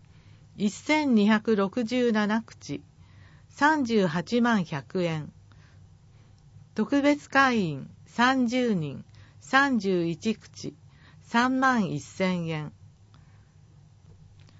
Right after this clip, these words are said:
合計、一千二百九十七人。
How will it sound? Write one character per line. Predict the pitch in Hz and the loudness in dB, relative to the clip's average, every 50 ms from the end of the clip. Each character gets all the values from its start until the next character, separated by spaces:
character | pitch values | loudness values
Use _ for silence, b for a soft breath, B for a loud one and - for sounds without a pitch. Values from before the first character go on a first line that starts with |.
| b b b b b - | b b b b b -12
合 | 170 170 240 269 277 285 277 | 0 4 6 6 6 4 2
計、 | 285 - 262 262 240 233 226 214 - b b b b b b | 0 2 2 2 4 2 0 -2 -4 b b b b b b
一 | 196 220 | -2 -2
千 | 196 - - - 294 311 311 294 262 | -2 -4 -4 0 0 2 2 2 2
二 | 220 196 190 185 220 208 | 2 2 4 4 2 2
百 | 214 - 214 | 0 -2 -4
九 | |
十 | - - 277 294 294 269 | -2 0 0 2 2 2
七 | 214 185 180 | 0 -2 -2
人。 | 165 156 151 156 156 160 185 214 214 185 160 131 123 120 | -2 -2 -2 -2 -4 -2 0 0 0 -2 -4 -6 -8 -12